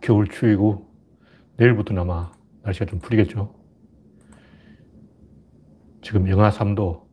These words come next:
네, 내일은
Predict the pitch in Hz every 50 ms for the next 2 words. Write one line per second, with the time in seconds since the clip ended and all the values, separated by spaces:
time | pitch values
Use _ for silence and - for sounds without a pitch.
0 | _ _ _ _ _ _ _ _ _ _ _ _ _ _ _ _ _ _ _ _
1 | _ _ _ _ - - _ _ - - - - - - - _ _ - - 95
2 | 87 76 73 - - - - _ _ - 107 107 107 101 98 95 90 87 - -